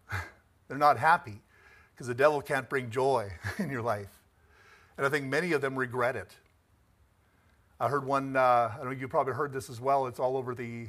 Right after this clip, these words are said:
social media, but the one video with Bob Dylan, who is a very, uh, famous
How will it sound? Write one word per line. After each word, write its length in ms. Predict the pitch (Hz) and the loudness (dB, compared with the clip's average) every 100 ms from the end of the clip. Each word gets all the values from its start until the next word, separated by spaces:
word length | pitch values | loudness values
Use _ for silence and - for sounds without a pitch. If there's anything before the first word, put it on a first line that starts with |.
| 92 | -10
social 340 | 156 135 139 | -6 -6 -6
media, 300 | 135 143 127 | -8 -6 -4
but 180 | 120 107 - - - | -6 -10 -14 -16 -6
the 60 | |
one 160 | 131 135 | -2 -2
video 260 | 131 143 135 | -2 -4 -2
with 120 | 117 | 6
Bob 300 | 131 131 120 | 6 6 2
Dylan, 280 | 143 147 120 | 0 0 -4
who 120 | 127 | -8
is 100 | 113 | -8
a 40 | |
very, 380 | 113 131 135 117 - _ - _ - | -4 -2 -2 -6 -12 _ -20 _ -4
uh, 420 | 107 107 107 101 - _ _ - | -2 -2 -4 -8 -14 _ _ -6
famous 560 | 160 160 143 - - | -4 -2 -4 -6 -12